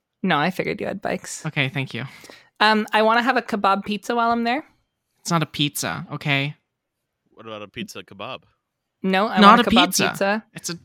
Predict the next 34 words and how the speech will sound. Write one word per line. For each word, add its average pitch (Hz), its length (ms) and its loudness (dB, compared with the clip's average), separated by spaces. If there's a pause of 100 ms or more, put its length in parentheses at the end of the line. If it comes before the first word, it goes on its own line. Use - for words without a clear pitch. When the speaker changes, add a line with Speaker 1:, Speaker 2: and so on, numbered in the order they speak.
(160)
Speaker 1:
Um, 180 440 2
Speaker 2:
it's - 180 -8
doner. 185 380 0
Speaker 1:
I 214 40 6
need 226 200 2
to 240 80 -2
try 226 520 2
your 196 360 0
Mexican 196 500 -2
food, 269 240 0 (400)
'cause 214 240 2
Speaker 2:
We 196 60 0
Speaker 1:
I'm 196 60 4
Speaker 2:
don't 208 100 4
Speaker 1:
just 208 100 2
Speaker 2:
have 269 120 2
Speaker 1:
curious. 190 260 2 (200)
Speaker 2:
Mexican 131 60 -6
food. 123 480 -12
Speaker 1:
I'm 220 140 -2
sure 233 180 2
there's 233 160 2
at 214 160 -2
least 190 340 -4
one 180 300 -2
place 175 320 -4
that - 180 -10
serves 180 300 -2
pretend 185 440 -6
Mexican 185 460 -8
food. 220 300 -4
Speaker 2:
I 180 120 -2
know 202 180 4
one, 160 480 0